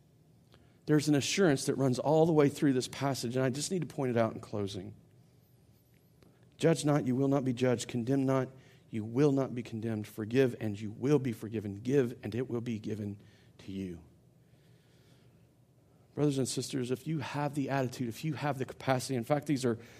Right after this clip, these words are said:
these, the-, these, these words, judge, uh, condemn, forgive, and, uh, uh, uh,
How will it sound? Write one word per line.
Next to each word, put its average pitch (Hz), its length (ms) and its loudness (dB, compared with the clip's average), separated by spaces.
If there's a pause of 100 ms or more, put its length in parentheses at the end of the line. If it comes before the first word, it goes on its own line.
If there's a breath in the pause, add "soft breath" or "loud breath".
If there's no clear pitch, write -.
(180 loud breath)
these, 135 240 6
the-, 135 220 2
these, 123 320 0
these 127 220 2
words, 123 360 6
judge, 143 600 6 (320 loud breath)
uh, 127 320 0
condemn, 135 720 6 (160 loud breath)
forgive, 131 800 6
and, 120 300 0 (800)
uh, 120 300 -6 (140)
uh, 123 60 -4
uh, 120 580 -4